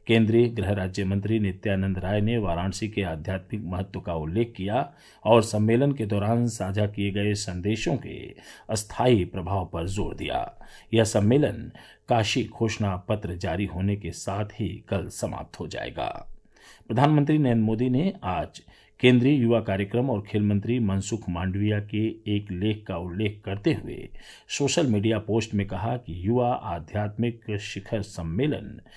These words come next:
नशा मुक्त भारत के निर्माण में एक बड़ा कदम है। मुख्यमंत्री योगी आदित्यनाथ ने आंधी, बारिश और ओलावृष्टि के दृष्टिगत संबंधित जनपदों के अधिकारियों को पूरी तत्परता से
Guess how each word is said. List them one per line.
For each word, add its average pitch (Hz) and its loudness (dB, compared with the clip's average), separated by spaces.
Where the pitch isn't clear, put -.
नशा 120 2
मुक्त 104 -2
भारत 107 -4
के 95 -4
निर्माण 90 -4
में 104 -4
एक 104 -6
बड़ा 90 -6
कदम 76 -8
है। - -8
मुख्यमंत्री 156 6
योगी 156 10
आदित्यनाथ 151 4
ने 185 -2
आंधी, 117 0
बारिश 120 0
और 110 -2
ओलावृष्टि 110 0
के 120 0
दृष्टिगत - -2
संबंधित 139 4
जनपदों 123 2
के 147 -4
अधिकारियों 110 0
को 135 0
पूरी 120 0
तत्परता 110 -6
से 123 -6